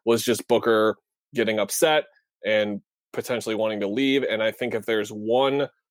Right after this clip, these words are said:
logical move that they can make, even, I wanna say, like, in the next year, it's, it's getting Russell in terms of keeping him happy because, of course, they're boys and everything, but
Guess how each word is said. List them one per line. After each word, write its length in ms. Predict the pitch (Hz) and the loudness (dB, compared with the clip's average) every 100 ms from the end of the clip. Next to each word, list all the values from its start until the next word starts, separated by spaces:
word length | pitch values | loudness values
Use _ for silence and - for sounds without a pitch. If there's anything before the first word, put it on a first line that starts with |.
| _ | _
logical 640 | 110 107 113 120 127 117 120 | -8 0 2 2 0 -2 -2
move 400 | 110 113 113 107 | -2 -2 -2 -4
that 160 | 113 104 | -6 -4
they 100 | 110 | -4
can 160 | 113 | -4
make, 220 | 110 104 | -6 -6
even, 340 | 104 120 113 107 _ _ _ - 110 | -6 -4 -6 -8 _ _ _ -12 -4
I 60 | |
wanna 180 | 117 117 | -2 -2
say, 160 | - 110 | -2 -4
like, 140 | 101 | -4
in 180 | 101 107 | -6 -6
the 60 | |
next 280 | 107 110 - | -4 -4 -6
year, 540 | 92 87 104 120 101 95 _ _ _ _ | -14 -8 -2 0 0 -4 _ _ _ _
it's, 260 | - 107 - | -4 -2 -2
it's 280 | - 120 - | 0 0 0
getting 420 | 110 117 123 113 | -4 0 2 2
Russell 520 | 101 107 113 - 101 | 0 0 0 0 -2
in 80 | 101 | -4
terms 260 | 101 110 104 | -4 -6 -6
of 140 | 104 | -10
keeping 340 | - 117 110 107 | -6 -6 -4 -6
him 140 | 107 | -6
happy 340 | 110 107 104 | -2 -4 -2
because, 320 | 98 98 107 101 | -4 -4 -6 -6
of 100 | 104 | -4
course, 260 | - 110 | 0 0
they're 160 | - 107 | 0 -2
boys 400 | 101 110 120 113 | 0 2 4 2
and 80 | 104 | -2
everything, 420 | 101 104 101 98 | -4 -4 -6 -4
but 220 | 92 85 | -4 -4